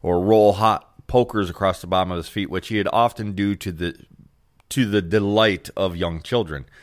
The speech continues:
Um, and why would he do this? Well, one,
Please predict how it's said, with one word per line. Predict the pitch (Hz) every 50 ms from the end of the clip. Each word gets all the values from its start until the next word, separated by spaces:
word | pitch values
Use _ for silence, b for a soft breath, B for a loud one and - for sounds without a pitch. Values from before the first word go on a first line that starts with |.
| b b b b b b b b b b b b
Um, | - 85 87 82 73 - - _ _ -
and | 110 113 110 104 101
why | 98 110 117 131
would | 143 139 143 135
he | 117 101
do | 85 90 110 113 113
this? | 82 69 55 - - - - _ _ _ _ _ _ _ _ _ _ _ _ _ _ _ _ _ _
Well, | - - 113 123 117 110 107 87
one, | 85 113 113 113 107 95 87 90